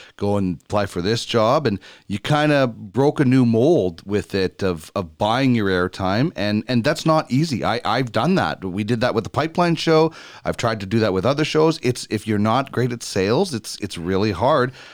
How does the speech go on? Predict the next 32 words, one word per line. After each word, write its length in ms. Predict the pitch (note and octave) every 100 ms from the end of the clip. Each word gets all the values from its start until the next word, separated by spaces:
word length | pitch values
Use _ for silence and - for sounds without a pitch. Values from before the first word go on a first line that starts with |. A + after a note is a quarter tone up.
| - _
What 240 | - F#2+ D3+
do 60 |
you 80 | A3+
think, 400 | F#3+ - F#3+ -
like, 320 | C#3 A#2+ -
uh, 480 | C3 A#2+ A#2+ A#2+ A#2+ - F#2 F#2+
did, 220 | G#2 C3 C#3
w-, 240 | B2 B2+
was 220 | A#2+ B2
there 140 | A2 B2
ever 180 | D3 D3
a 40 |
time 260 | - C3 C#3
where 100 | B2
you're 100 | G#2
like, 160 | F#2 - _
"Geez, 160 | - C3+
I 60 | F2
might 160 | F#2+
not 180 | B2+ C3
be 80 | C3+
good 180 | B2+ C#3
at 80 | D3
this"? 140 | F3+
And 100 | A2+
what 80 | G#2+
do 60 | A#2+
you 20 |
think 220 | F#2+ F#2
turned 260 | - B2+ C3
around? 160 | C3 F3+
Because 280 | A2+ A#2+